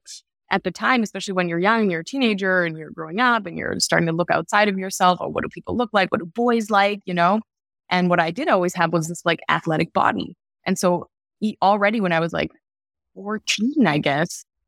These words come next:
I would be, "Oh, well, Maddie with the good body. Oh, Maddie with the nice butt." Like, literally, that's what people would say. And I just remember being like, in my mind, those two dots just, boom, there was that connection. I was like, "Yep, okay, that's what, what I need to hold on to at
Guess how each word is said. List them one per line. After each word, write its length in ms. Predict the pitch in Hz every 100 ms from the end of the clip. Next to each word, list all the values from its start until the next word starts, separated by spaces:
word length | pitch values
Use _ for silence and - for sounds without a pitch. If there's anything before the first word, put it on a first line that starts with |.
| _ 180
I 60 |
would 160 | 185 175
be, 120 | 196
"Oh, 280 | 180 208 208
well, 180 | 160 156
Maddie 340 | 165 170 180
with 160 | 175 -
the 60 |
good 280 | 180 196 180
body. 480 | 190 196 214 180 175 180
Oh, 440 | 196 202 170 165
Maddie 380 | 160 160 175 180
with 140 | 180
the 80 | 202
nice 320 | 196 196 190
butt." 400 | 170 196 220 190 -
Like, 360 | 170 160 160 -
literally, 480 | 175 214 208 180 175
that's 200 | 165 165
what 100 | -
people 260 | 160 170
would 140 | 156 160
say. 400 | 285 220 165 165 _ _ _ -
And 100 | 156
I 80 | 170
just 180 | 180 -
remember 220 | 180 180
being 200 | 170 170
like, 220 | 165 165 - _ _ _ _ _
in 120 | 185
my 120 | 185 175
mind, 440 | 175 233 202 165 _ _ _
those 220 | 175 170 -
two 140 | 196
dots 280 | 170 175 -
just, 240 | 180 -
boom, 420 | 156 208 160 160 151
there 120 | 165
was 120 | 165
that 160 | 160 -
connection. 440 | 180 233 - 156
I 100 | 156
was 140 | 156 165
like, 140 | 160
"Yep, 180 | 240 320 - -
okay, 300 | 269 247 247 _ _
that's 300 | 175 175 - -
what, 120 | 190 -
what 140 | 175 175
I 80 | 180
need 160 | 185
to 80 | 196
hold 200 | 185 202
on 160 | 240 254
to 160 | 196
at 160 | 165